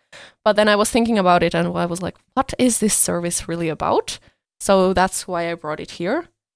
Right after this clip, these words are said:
And I did realize that I have mentioned this <laughs> previously as well.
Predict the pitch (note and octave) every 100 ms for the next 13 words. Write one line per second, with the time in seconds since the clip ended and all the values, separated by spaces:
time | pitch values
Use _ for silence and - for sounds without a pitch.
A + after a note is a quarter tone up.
0 | - G#3 G3 G3 G3+ G3 - F#3+ G3 E3
1 | F3 F#3+ - F3+ F3+ F#3+ E3+ D3 - C4+
2 | C#4 C#4+ D#4+ - - - - - _ -
3 | _ _ - G#3 A#3 A#3+ A#3+ C4 A#3 F#3
4 | G3 F3+ E3+ C#4